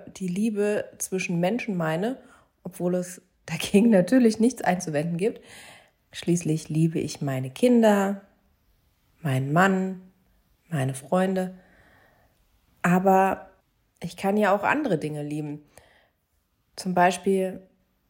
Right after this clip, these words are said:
mache ich mir jeden Morgen ein warmes Zitronenwasser. Das liebe ich.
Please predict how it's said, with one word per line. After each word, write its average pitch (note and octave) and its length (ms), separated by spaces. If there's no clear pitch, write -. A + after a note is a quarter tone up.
mache F3 300
ich - 240
mir G3+ 500
jeden B3 360
Morgen F#3 540
ein G3 240
warmes C#3 360
Zitronenwasser. D3 960
Das F3+ 200
liebe D3 280
ich. - 340